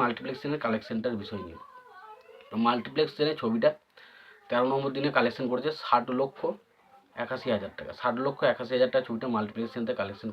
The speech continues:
করেছে। ফলে ছবিটা যেটা সাত দিনের শেষে কালেকশন হয়েছে সেটা হচ্ছে সাত কোটি একাশি লক্ষ টাকা ছবিটা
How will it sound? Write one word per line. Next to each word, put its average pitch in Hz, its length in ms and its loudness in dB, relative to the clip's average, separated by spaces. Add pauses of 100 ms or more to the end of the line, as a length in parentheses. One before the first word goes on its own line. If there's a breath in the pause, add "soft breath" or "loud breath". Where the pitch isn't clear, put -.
করেছে। 113 240 -4 (640 loud breath)
ফলে 131 240 0
ছবিটা 147 380 8
যেটা 143 160 4 (100)
সাত 120 160 6 (120)
দিনের 139 220 0
শেষে 143 240 -4
কালেকশন 113 320 -2
হয়েছে 127 220 -2
সেটা 113 160 -4
হচ্ছে - 160 -6 (840 loud breath)
সাত 139 220 2 (120)
কোটি 147 240 -4 (220)
একাশি 127 240 -4 (100)
লক্ষ - 160 -4 (120)
টাকা 131 140 2 (100)
ছবিটা 113 280 -2